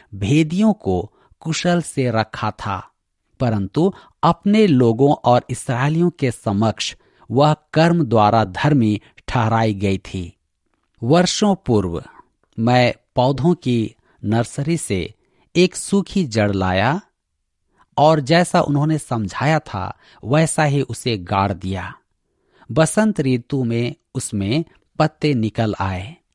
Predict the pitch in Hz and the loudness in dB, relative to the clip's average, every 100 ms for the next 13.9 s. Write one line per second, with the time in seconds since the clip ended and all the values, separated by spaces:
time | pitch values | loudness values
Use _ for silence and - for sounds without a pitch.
0 | _ _ _ 139 135 135 - - 185 190 | _ _ _ 2 4 2 -4 -2 0 2
1 | 156 120 147 147 120 104 104 117 _ _ | 0 2 2 2 -4 -4 -4 -8 _ _
2 | - 147 143 107 104 107 123 107 92 92 | -8 -4 -2 0 -2 -2 -4 -4 -8 -10
3 | 90 139 _ _ _ _ 135 131 127 101 | -14 -20 _ _ _ _ 0 0 0 -6
4 | 113 131 151 180 156 113 - _ _ _ | -6 -6 -4 -6 -6 -10 -16 _ _ _
5 | _ - 143 170 - - 143 139 - _ | _ -4 0 0 -2 -2 -2 -2 -6 _
6 | - 104 123 - 175 196 _ _ _ _ | -4 -2 -4 -4 -6 -6 _ _ _ _
7 | 120 127 135 135 113 - - 101 90 82 | 0 2 2 0 0 -4 -4 -4 -6 -10
8 | _ _ _ _ _ _ _ 131 175 - | _ _ _ _ _ _ _ -2 0 2
9 | 196 208 196 135 143 151 - 131 135 104 | 2 2 2 -4 -2 -2 -2 -4 -4 -10
10 | 87 113 151 139 139 151 180 _ - - | -10 -2 0 0 0 -4 -8 _ -20 -2
11 | 147 160 156 160 139 101 139 175 - 117 | 2 4 4 2 0 0 2 2 0 -2
12 | 120 - 135 - 190 190 170 165 117 - | -2 -2 -4 -2 0 0 0 -2 -4 -2
13 | 127 135 - 117 - - 139 98 | 0 0 -2 -6 -6 -2 -2 -2